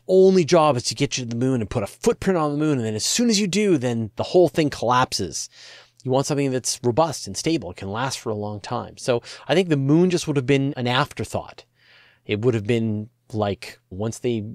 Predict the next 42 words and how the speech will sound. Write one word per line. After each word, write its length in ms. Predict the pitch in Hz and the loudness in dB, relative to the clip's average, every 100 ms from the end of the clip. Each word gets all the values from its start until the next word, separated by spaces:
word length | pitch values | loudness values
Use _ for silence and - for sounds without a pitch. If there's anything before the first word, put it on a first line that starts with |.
| - | -8
invented 500 | 127 104 110 110 117 | -6 -4 -4 -4 -4
aviation 520 | 110 101 110 117 101 | -2 0 -2 -2 -4
and 80 | 95 | -6
they 80 | 98 | -4
were 100 | 101 | -4
able 120 | 95 | -6
to 60 | |
fly 340 | - 113 101 110 | -8 -6 -2 -2
to 60 | |
Europe, 420 | 101 104 110 - - | -2 -2 -2 -4 -12
then 80 | |
you 60 | 101 | -12
could 80 | 90 | -4
say, 100 | 104 | -2
"Well, 260 | 101 107 110 | -2 -4 -8
could 180 | - 117 | -6 -4
we 80 | |
fly 400 | 110 - 101 107 | -4 -4 -4 -2
to 240 | 110 117 - | -6 -8 -8
Iceland?" 420 | 110 - - 208 | -6 -6 -4 -4
And, 120 | 110 | -4
like, 160 | 110 95 _ - | -4 -8 _ -12
"Sure." 460 | - 135 226 - _ _ _ _ _ | -2 0 0 -2 _ _ _ _ _
You 100 | 120 | -4
know, 140 | 98 135 | -2 -2
it's 140 | - | 0
icy, 420 | 120 165 120 120 | 0 2 0 -2
it'd 200 | 170 _ | -4 _
be 100 | 110 | -4
hard 260 | 98 123 120 | 0 2 2
to 100 | - | -2
land 260 | 104 160 170 | -2 0 0
there, 160 | 104 | 0
but 220 | 127 127 - | 2 0 0
why 220 | 120 147 | -4 -4
not? 300 | 254 208 - _ _ | -2 -4 -10 _ _
It's, 180 | - - _ - | -20 -20 _ -18
we 80 | - | -12
can 100 | 98 | -8
handle 320 | 98 92 120 | -6 -2 -2
that. 140 | 170 - - - | -2 -8 -20 -10
So 200 | - 233 | 2 2